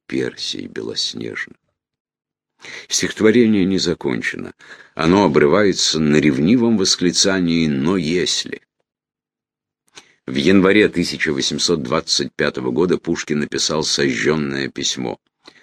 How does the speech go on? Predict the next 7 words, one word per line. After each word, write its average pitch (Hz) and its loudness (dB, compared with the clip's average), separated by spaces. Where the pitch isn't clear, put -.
В - -10
тысяча 95 2
восемьсот 78 0
двадцать 78 -2
седьмом 76 -2
году 73 -2
«Талисман» 76 -2